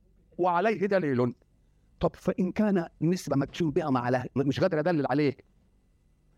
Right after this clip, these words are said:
يقول له: "ده تقليد". زي الولد ما بيقلد أبوه، "قل هو الله أحد"، ويقعد يكرر فيه، لسه ما عندوش عقل ياخد الدليل،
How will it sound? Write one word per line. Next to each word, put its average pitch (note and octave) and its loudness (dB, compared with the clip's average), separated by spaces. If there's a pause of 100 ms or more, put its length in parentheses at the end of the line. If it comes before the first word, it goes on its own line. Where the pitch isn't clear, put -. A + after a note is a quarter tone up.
(180)
يقول G3 2
له: F3 0
"ده F#3 0
تقليد". D#3+ 0 (500)
زي F#3+ 0
الولد G3+ 0
ما F3+ 2
بيقلد E3+ 0
أبوه، F#3 0
"قل D#3+ 0
هو E3 0
الله D#3+ 2
أحد"، D3+ -2
ويقعد D3+ 0
يكرر D3 0
فيه، A#2+ -2
لسه G#3+ -2
ما F3+ 0
عندوش F#3+ 0
عقل G#3+ 0 (920)
ياخد G#3+ 2
الدليل، A#3 0